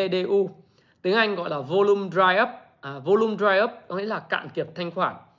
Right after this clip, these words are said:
Hay ở trong cuốn sách mười tám nghìn phần trăm hay là Làm giàu từ chứng khoán của Can Slim ấy,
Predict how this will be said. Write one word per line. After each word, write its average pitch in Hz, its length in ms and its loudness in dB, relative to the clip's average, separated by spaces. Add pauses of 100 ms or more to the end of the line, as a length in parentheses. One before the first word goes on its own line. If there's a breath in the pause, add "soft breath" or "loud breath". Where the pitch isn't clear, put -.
(300 soft breath)
Hay 226 280 2
ở 175 120 2
trong 196 260 0
cuốn 170 140 0
sách 262 260 -6
mười 165 100 -2
tám 156 220 -4
nghìn 185 140 -4
phần 135 160 -8
trăm 180 360 0
hay 185 120 -4
là 165 100 -2
Làm 139 280 -6
giàu 139 200 -4
từ 139 80 -10
chứng 131 160 -14
khoán 135 300 -10
của 165 240 -4
Can 175 220 -2
Slim 196 280 0
ấy, 233 200 0